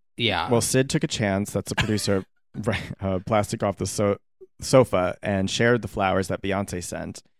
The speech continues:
Speaker 2: And then the note said, "Thank you for contributing so much to the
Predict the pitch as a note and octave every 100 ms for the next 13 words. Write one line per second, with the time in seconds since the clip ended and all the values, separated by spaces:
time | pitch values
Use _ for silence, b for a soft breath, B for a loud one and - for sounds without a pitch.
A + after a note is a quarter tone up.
0 | _ - G#2+ G#2+ G2+ - G2+ F#2+ F#2+ G2+
1 | D#3 - - - G2+ F#2+ B2 B2+ D3 C#3+
2 | C#3 - G#2+ - A2 G#2+ G2+ G2 - A2
3 | G#2+ G#2 - - G#2+ F#2+